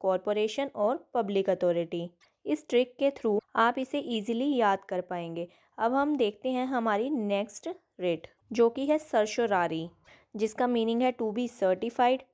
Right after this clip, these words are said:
यहाँ पर हम अपनी थर्ड रिट और फोर्थ रिट को साथ में ही याद करेंगे क्योंकि इन दोनों के कॉन्सेप्ट काफ़ी सिमिलर हैं।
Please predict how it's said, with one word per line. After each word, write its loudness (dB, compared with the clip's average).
यहाँ 2
पर 4
हम 0
अपनी -2
थर्ड 2
रिट 2
और 4
फोर्थ 2
रिट -2
को -2
साथ 2
में 2
ही 0
याद 2
करेंगे -4
क्योंकि -2
इन -2
दोनों 2
के -2
कॉन्सेप्ट -2
काफ़ी 0
सिमिलर 0
हैं। -4